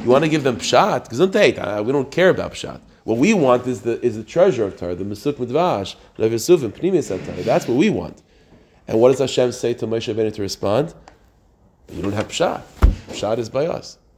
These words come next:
In other words, what you see from that Gemara, and that's how the Gemara is teaching,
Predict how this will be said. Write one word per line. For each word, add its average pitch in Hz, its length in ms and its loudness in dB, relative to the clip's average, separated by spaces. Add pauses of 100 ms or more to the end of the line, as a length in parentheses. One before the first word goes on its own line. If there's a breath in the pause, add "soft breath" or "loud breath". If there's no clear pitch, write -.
(200)
In 104 100 -2
other 123 140 4
words, 107 260 -2 (220 soft breath)
what 101 160 -2
you 98 60 -4
see 143 180 -2
from 123 120 -6
that 120 120 2
Gemara, 113 280 2
and 101 80 -2
that's 104 180 -6
how 104 120 -2
the 98 120 -8
Gemara 104 280 -8
is 98 120 -10
teaching, 123 420 -6